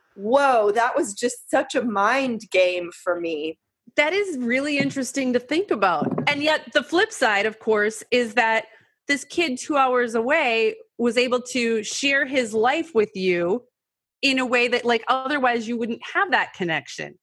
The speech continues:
Speaker 2: You know,
Speaker 1: Exactly.
Speaker 2: and I know grandparents who Skype with, with grandchildren,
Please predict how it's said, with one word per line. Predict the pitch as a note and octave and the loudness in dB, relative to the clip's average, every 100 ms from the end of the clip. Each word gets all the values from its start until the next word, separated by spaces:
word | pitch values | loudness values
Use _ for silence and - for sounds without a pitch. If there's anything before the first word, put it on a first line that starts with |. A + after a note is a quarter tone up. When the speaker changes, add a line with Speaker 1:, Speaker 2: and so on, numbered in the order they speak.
| - | -4
Speaker 2:
You | D3+ | -4
know, | |
Speaker 1:
Exactly. | D#3 D3 C#3+ C#3 - C#3 B2+ - | -2 -2 0 0 -2 -4 -4 -2
Speaker 2:
and | A#3+ A#3+ | 0 0
I | B3 | 0
know | B3 A3 | -2 -4
grandparents | F#3+ G3+ A3+ B3 B3+ C4 B3+ B3+ B3+ - - | -4 -2 0 0 -2 -2 0 0 -2 -4 -6
who | G#3 | -6
Skype | F#3 - A#3 A3+ A3 - | -6 -2 0 0 -4 -8
with, | F#3+ F#3 _ _ | -6 -6 _ _
with | F3+ F3 | -8 -2
grandchildren, | A#3 B3+ B3+ - A#3+ A3+ A3+ | 0 0 0 -2 -2 0 -2